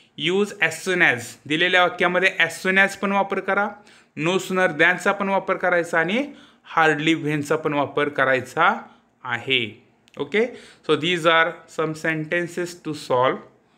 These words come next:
पहा वाक्य काय आहे, पहिलं आहे फर्स्ट वन, he reached the house, he found it had been broken into. Number two, we crossed the bridge,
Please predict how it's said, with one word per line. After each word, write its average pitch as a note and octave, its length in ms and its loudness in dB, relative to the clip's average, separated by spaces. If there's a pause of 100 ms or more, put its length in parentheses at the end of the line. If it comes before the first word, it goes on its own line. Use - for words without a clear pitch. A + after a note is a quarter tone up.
(460)
पहा D3 140 -4
वाक्य D3+ 340 2
काय D#3 200 4
आहे, D#3 100 4
पहिलं D3+ 340 2
आहे D#3+ 120 2 (120)
फर्स्ट D#3+ 260 -2
वन, D#3+ 200 0 (880)
he G3 200 4
reached A3+ 680 0 (420)
the D#3+ 120 2
house, D#3 500 2 (960)
he B3+ 140 2
found E3+ 500 0 (480)
it A3+ 160 -4 (120)
had D#3+ 240 2
been D3 280 -2 (120)
broken E3 500 0 (140)
into. C3+ 400 -6 (1000)
Number D#3+ 240 6
two, F3 420 0 (720)
we G3+ 120 0 (260)
crossed B3+ 600 2 (140)
the E3 100 4
bridge, F3+ 460 0